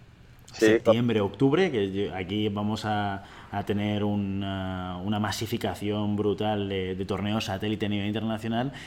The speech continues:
Speaker 2: y luego se retoman las competiciones, eh,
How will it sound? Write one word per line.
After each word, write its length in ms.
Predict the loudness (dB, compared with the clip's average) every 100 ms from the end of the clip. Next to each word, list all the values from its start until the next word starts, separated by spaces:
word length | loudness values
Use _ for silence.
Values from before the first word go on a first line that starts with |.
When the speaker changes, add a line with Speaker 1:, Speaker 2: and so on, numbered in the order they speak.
| -8
Speaker 2:
y 80 | 0
luego 240 | 2 2 2
se 160 | 2
retoman 460 | 2 2 4 2 2
las 240 | 0 -2
competiciones, 1120 | -4 -4 -4 -4 -2 -2 0 0 0 -2 -2 -4
eh, 380 | -2 -2 -4